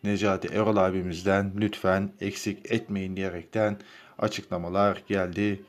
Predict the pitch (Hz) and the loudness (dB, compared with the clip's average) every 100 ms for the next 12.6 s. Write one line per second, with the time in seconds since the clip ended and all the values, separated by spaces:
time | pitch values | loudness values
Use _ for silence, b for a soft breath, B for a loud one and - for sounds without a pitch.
0 | - - 101 - 104 98 95 90 98 98 | -6 -2 0 0 -2 -2 -2 -2 -2 -2
1 | 98 98 87 90 92 98 95 104 - 101 | -2 -2 -2 -4 -4 -4 -4 -8 -4 -2
2 | 101 104 92 107 95 82 - 104 101 B | -2 -4 -6 -4 -4 -6 -4 -2 -2 B
3 | B B B 101 101 98 104 104 104 B | B B B 0 0 2 4 6 4 B
4 | B B B - 117 - 95 92 101 101 | B B B -2 -2 0 -2 -2 -2 -4
5 | - - 127 98 90 - 110 107 101 B | -14 -6 -4 -2 -4 -8 0 0 0 B
6 | B B B - 117 107 92 - 104 104 | B B B 4 4 4 -2 -2 0 2
7 | 107 101 - 101 - 101 95 90 - 95 | 0 -2 -4 -2 4 4 4 -2 -4 -4
8 | 95 107 101 B B 110 107 98 90 90 | -2 -2 -4 B B 4 6 4 -2 -2
9 | 104 98 92 - 98 92 87 - 92 95 | -2 0 -2 2 2 2 -2 -4 -4 -2
10 | 104 - 110 107 98 95 95 98 98 110 | -4 0 0 0 -2 -4 -2 -2 0 0
11 | 101 87 82 - 107 98 95 90 90 90 | 2 0 -4 -2 2 2 2 0 0 -4
12 | 87 101 101 98 95 90 | -2 -2 0 -2 -2 -6